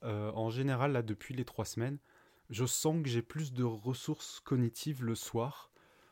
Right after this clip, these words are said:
Euh, je pense que c'est un effet, euh, cumulé parce que j'ai quand même beaucoup, euh, mis en place de choses entre, euh, euh, bien dormir, euh, euh, faire les bonnes tâches au bon moment, euh, me déconnecter des réseaux qui peut,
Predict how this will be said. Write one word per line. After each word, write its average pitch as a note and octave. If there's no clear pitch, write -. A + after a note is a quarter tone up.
Euh, G#2
je G2
pense C#3
que A2+
c'est -
un G#2+
effet, A2
euh, G2+
cumulé B2
parce A2+
que A2+
j'ai G#2
quand A#2
même A2+
beaucoup, A#2+
euh, G2+
mis A#2+
en A#2+
place A2+
de G#2
choses C3+
entre, A2
euh, G#2+
euh, G#2
bien G#2
dormir, A2+
euh, G2+
euh, A2
faire A2
les G#2
bonnes G#2
tâches -
au G2+
bon G2
moment, B2+
euh, A2
me A#2+
déconnecter B2
des A#2
réseaux A2+
qui -
peut, A2